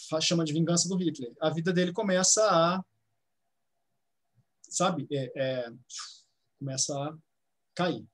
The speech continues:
E aí ele começa a viver na pobreza, fazer desenho, vivia ali nas, nas, nas tabernas, ali nos, nos pubs e tal, e fazia desenho a troco de, de merrecas, sabe? É, e aí, assim, a leitura que eu tenho é que ele foi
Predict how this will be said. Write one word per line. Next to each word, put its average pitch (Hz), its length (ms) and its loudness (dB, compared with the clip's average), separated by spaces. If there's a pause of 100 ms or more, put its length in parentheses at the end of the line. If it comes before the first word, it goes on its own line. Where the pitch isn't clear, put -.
(300)
E 143 140 -4
aí 135 140 -2
ele 151 120 -2
começa 156 300 0
a 160 60 -4
viver 156 140 -2
na 156 100 -2
pobreza, 156 540 0
fazer 147 260 -4
desenho, 139 420 -4
vivia 135 240 -4
ali 139 160 -2
nas, 131 320 -4
nas, 131 280 -4
nas 135 200 -2
tabernas, 131 680 -2
ali 131 160 -8
nos, 123 240 -12
nos 131 180 -4
pubs 139 640 0
e 127 80 -12
tal, 139 240 -6 (540)
e 151 60 -4
fazia 165 320 4
desenho 165 500 2 (120)
a 175 40 -4
troco 156 280 -4
de, 139 280 -2
de 131 140 -10
merrecas, 147 1160 0 (100)
sabe? 175 440 0 (840)
É, 143 560 0 (120)
e 165 100 4
aí, 180 300 4 (100)
assim, 175 300 4
a 151 60 0
leitura 160 320 0
que 185 80 0
eu 190 80 0
tenho 185 540 0 (640)
é 160 200 4
que 185 220 0
ele 180 120 4
foi 190 320 0